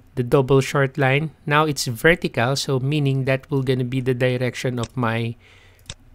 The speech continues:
beams. Okay, so let's click that, click, click, and then let's finish this one. Finish edit mode,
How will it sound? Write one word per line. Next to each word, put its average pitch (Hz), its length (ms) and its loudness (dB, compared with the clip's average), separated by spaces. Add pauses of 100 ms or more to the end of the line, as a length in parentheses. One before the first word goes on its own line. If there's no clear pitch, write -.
(140)
beams. 117 800 0 (1120)
Okay, 120 320 -6
so 120 140 -12
let's - 240 -10
click 147 300 -4
that, 135 440 -2 (120)
click, 127 360 -2 (720)
click, - 420 -2 (640)
and 135 160 2
then 131 240 4
let's - 360 -2
finish 139 440 0
this 131 240 -4
one. 120 300 -6
Finish 151 400 -4
edit 139 340 -2
mode, 165 360 2